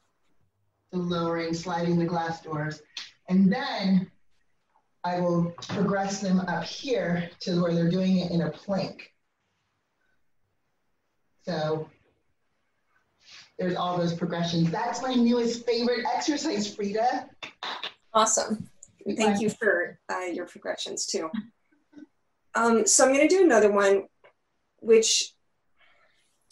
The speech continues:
Speaker 2: uh, so bird dog, right, or pointed dog, fires these little tiny muscles that go up and down the spine that their purpose is to rotate us, but here they're actually firing to keep us from rotating, right? So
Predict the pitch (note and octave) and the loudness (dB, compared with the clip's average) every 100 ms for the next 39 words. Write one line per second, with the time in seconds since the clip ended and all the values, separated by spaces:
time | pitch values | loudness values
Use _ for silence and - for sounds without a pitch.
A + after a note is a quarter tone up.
0 | - _ _ _ _ _ _ _ G3+ F#3+ | -20 _ _ _ _ _ _ _ -2 0
1 | F#3 F3 - - G3 - - C4 D#4 B3+ | 0 0 -2 0 0 -2 -2 4 4 6
2 | F3+ E3+ E3+ G#3 G#3+ F#3 F#3 G#3+ G3 G3 | 4 6 4 0 -4 -2 0 0 -2 -6
3 | A3+ A3 A3+ G3+ F3 E3 D#3+ D#3+ - _ | -6 -4 -2 0 4 4 4 -2 -16 _
4 | _ _ _ _ _ _ - - - - | _ _ _ _ _ _ -18 -16 -8 2
5 | A3+ A#3 A#3 A#3+ G#3+ B3+ C4 C4 B3+ A#3 | 4 6 4 0 6 8 8 4 0 2
6 | A3 G3 G3+ G3+ F#3 - E3+ F#3 - G3 | 4 4 2 -4 -6 -6 -4 -4 -2 -4
7 | F#3+ F3 E3+ - - E3+ E3+ E3 D#3 C#3 | -4 -2 -4 -4 -4 -2 -2 0 -2 -6
8 | - _ _ _ _ - - _ _ _ | -10 _ _ _ _ -20 -20 _ _ _
9 | _ _ _ _ - A3 - G#4+ G#4+ - | _ _ _ _ 6 6 6 8 8 6
10 | A3 - G#3+ F3 G3 B3 C4 B3 C4 - | 0 2 4 6 4 4 2 2 0 2
11 | G#3 - C4 A#3+ A3 F#3 F#3 - G3+ - | 2 4 4 6 8 6 6 0 -4 -2
12 | F#3 F3+ F3 G3+ - G3+ F3+ - F3+ D#3+ | 0 0 0 -4 -6 -2 0 0 -2 -2
13 | D#3 D#3+ G3+ D#3 D3+ E3+ G3 - G3 | -2 -4 -6 -6 -4 -2 -2 -4 -6